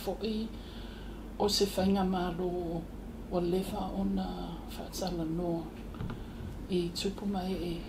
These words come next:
a le atunuu. Ai le i, ai le tutu tasi tātou.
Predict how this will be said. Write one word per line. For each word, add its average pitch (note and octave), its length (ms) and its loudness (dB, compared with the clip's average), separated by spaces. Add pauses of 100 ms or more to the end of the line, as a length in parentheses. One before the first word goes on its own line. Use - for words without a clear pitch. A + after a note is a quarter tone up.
(160)
a F3 80 -2
le F3 100 0
atunuu. D#3+ 460 0 (400)
Ai F3 240 0
le F#3 60 4
i, F3+ 200 0 (480)
ai F#3 160 -2
le F3+ 140 2 (100)
tutu F#3 320 -2
tasi - 320 -6
tātou. A3 480 -2